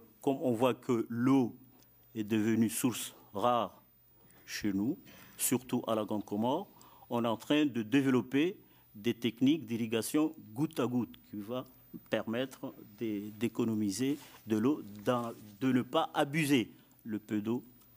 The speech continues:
qu'on a. Alors là aussi, il se posait le problème d'abreuvement de bétail, parce que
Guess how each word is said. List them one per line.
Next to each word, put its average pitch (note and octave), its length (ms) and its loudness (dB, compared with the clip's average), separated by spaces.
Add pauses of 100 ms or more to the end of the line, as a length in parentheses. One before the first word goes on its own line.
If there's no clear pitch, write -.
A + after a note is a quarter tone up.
(600)
qu'on A2+ 200 0
a. F#2 160 -4 (1080)
Alors C#3+ 280 4
là F3+ 140 6
aussi, G3+ 380 0 (100)
il D#3 80 2
se - 120 4
posait E3 580 2
le C#3+ 160 8
problème D#3 580 4
d'abreuvement C#3 720 2
de C3+ 60 -2
bétail, C#3 400 2 (340)
parce - 220 -8
que A2 200 -4